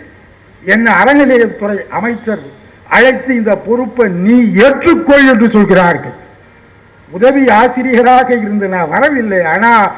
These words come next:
அவருடைய எழுத்து அப்படித்தான், படித்தாலே நமக்கு ஏற்றம் வரும்.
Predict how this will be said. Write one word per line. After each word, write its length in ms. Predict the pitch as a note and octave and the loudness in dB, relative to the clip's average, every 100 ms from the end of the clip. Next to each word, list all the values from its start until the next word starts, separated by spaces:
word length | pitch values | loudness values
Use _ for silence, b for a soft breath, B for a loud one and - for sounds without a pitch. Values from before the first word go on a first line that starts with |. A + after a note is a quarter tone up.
| B B | B B
அவருடைய 440 | G3 G#3+ G3+ F#3+ | -4 -2 -2 -2
எழுத்து 480 | F3+ A3 E4+ F#4 D#4+ | 0 2 2 2 0
அப்படித்தான், 640 | C4+ A#3+ G#3 - C#4 C#4 - - - - - | 0 -2 -4 0 2 2 -4 -10 -14 -20 -6
படித்தாலே 880 | G3+ A#3 - B3 B3 A#3+ C4+ E4 D#4 - - - - - - | -4 -4 -2 2 2 4 4 2 0 -4 -18 -20 -20 -20 -6
நமக்கு 480 | G#3+ A#3+ G#3+ G#3 F#3+ | -2 -2 -4 -4 0
ஏற்றம் 540 | C#4+ D#4 F#4+ F4+ D#4 | 0 0 0 2 2
வரும். 320 | C4+ G3 - | 2 0 -6